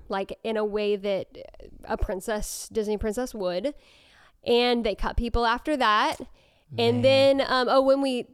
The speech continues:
Speaker 1: said the lines, we had to wear the wigs. Um, they
Speaker 2: Oh.
Speaker 1: had the princess wigs there.
Speaker 2: Yes.
Speaker 1: So they gave each of us one. I don't, I think I, uh, I think I had an Ariel wig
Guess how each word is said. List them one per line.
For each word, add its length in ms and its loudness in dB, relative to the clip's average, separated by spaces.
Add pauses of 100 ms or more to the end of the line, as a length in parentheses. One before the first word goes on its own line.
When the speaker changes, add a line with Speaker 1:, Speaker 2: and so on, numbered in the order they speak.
(260)
Speaker 1:
said 360 0
the 100 0
lines, 340 -2
we 100 -4
had 200 -4
to 100 -4
wear 400 0
the 140 -4
wigs. 640 -6 (200)
Um, 340 2
they 80 4
Speaker 2:
Oh. 60 2
Speaker 1:
had 320 0
the 180 -2
princess 460 -4
wigs 260 -4
there. 380 -6
Speaker 2:
Yes. 440 -14 (120)
Speaker 1:
So 720 -2 (240)
they 240 0
gave 320 -2
each 220 -8
of 100 -4
us 180 -6
one. 520 -2 (120)
I 140 -4
don't, 240 0
I 160 -6
think 240 -4
I, 480 0 (580)
uh, 580 -12
I 120 -2
think 120 0
I 100 0
had 180 -2
an 60 0
Ariel 360 -4
wig 220 -6